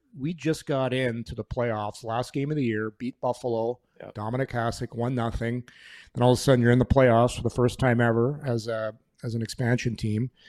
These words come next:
Speaker 1: And then you take Buffalo right to seven games and very easily could have won that series, but Hasek was great. Tugger was great too. Tugger was great. It's just, hey, it's, it's a game of inches.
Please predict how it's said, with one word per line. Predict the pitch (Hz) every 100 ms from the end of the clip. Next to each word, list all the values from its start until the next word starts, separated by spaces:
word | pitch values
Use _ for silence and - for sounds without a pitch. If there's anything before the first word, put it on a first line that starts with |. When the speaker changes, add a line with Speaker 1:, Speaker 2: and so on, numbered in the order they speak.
| _ _ _ _ _
Speaker 1:
And | 123 120 113
then | 117 120 120
you | 120 120
take | - 120 -
Buffalo | 120 131 160 113 110
right | 113 113
to | -
seven | - 127 107
games | 107 123 147 120 113
and | 113 117 107 _ _
very | 123 131 147
easily | 151 147 139
could | 139
have | 123
won | 131
that | 131 120
series, | - 143 120 117 98
but | 117 110 _ _ _ _ _ -
Hasek | 147 147 156 143
was | 123
great. | 127 123 151 - _ _ _ _ _ _ _ _ _ -
Tugger | 180 170 143
was | 127
great | - 117 110
too. | - 110
Tugger | 135 135 135
was | 104 98
great. | - 101 107 131
It's | -
just, | 151 -
hey, | 185
it's, | 156 - - _ _ _
it's | -
a | 160
game | 185 202
of |
inches. | 175 214 117 107 -